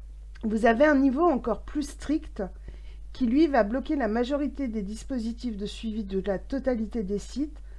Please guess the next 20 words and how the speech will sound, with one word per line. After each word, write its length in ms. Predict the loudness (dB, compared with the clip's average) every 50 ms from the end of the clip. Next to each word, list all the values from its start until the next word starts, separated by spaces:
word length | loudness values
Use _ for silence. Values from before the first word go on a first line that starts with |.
| -14 -14 -14 -14 -14 -14 -14 -14 -6 -2
Euh, 220 | 0 4 4 4 4 4
il 160 | 4 4 4
n'y 140 | 6 4 4
aura 180 | 4 4 2 0
pas 320 | 2 4 4 4 6 4
de 220 | 2 0 -2 -2 -2
personnalisation 1300 | 0 0 -2 -2 -2 -2 0 0 2 2 2 0 2 2 2 2 2 0 -2 -4 -2 -2 -2 -2 -4 -8 -12 -14 -14 -14 -14 -14 -6 -2
au 140 | 2 4
niveau 400 | 6 6 6 4 2 0 0 0
des 480 | -2 -2 -2 -2 0 0 0 2 4 4
annonces. 520 | 6 6 4 2 0 0 -2 -4 -6 -6 -8 -8 -8 -10 -12 -12 -12 -14 -14 -14 -12 -12 -12 -12 -12 -14 -4 2
Par 240 | 4 4 4 4 4
contre, 300 | 2 2 2 2 2 0
l'inconvénient, 680 | 0 0 0 0 0 0 2 2 4 4 4 4 4 2
c'est 220 | 0 -2 -4 -4
que 120 | -2 -2 -4
certains 640 | -2 0 0 0 0 2 0 0 0 0 -2 -4 -6 -10 -12 -14 -14 -14 -14 -12 -12 -12 -14
sites 380 | -12 -12 -2 0 0 2 2 2
internet 600 | 2 2 2 2 2 2 2 2 0 0 -2 -6 0
peuvent 320 | 2 4 4 4 4 2